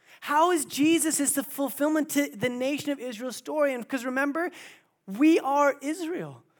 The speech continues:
Israel is just a case study of the human condition. We did everything that the Israelites have done. We do it on a weekly scale. We do it on a micro scale. But this is, this is our story as well.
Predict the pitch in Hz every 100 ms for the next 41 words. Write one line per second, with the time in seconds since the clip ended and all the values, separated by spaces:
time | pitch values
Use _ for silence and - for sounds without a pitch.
0 | _ _ _ _ _ _ - 294 349 311
1 | 277 269 - 269 294 285 277 254 226 -
2 | 277 262 254 226 254 285 349 180 131 _
3 | _ _ _ _ _ _ _ 185 277 330
4 | 294 240 285 302 320 330 285 269 269 277
5 | 277 269 233 226 - 196 247 240 247 285
6 | 277 240 220 202 269 240 226 - 262 226
7 | 220 226 214 220 240 240 247 - 262 214
8 | 214 277 359 226 - 254 269 339 233 254
9 | 277 285 - - 254 254 226 208 214 226
10 | 160